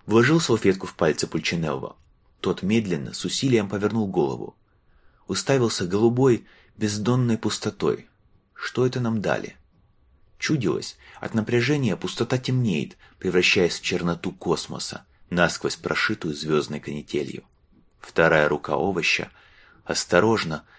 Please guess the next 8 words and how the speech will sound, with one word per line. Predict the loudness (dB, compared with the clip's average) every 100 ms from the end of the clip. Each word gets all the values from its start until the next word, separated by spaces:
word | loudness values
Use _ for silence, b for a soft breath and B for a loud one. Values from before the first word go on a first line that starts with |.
| b -6
словно | -2 0 2
боясь | 4 4 2
причинить | -2 -8 -4 -4 -6 -4
вред, | -2 -2 -4 b b b
гладила | 0 2 2 2 0
Лючано | 0 -2 -2 -2 -4
по | -6
плечу. | -6 -6 -6 -8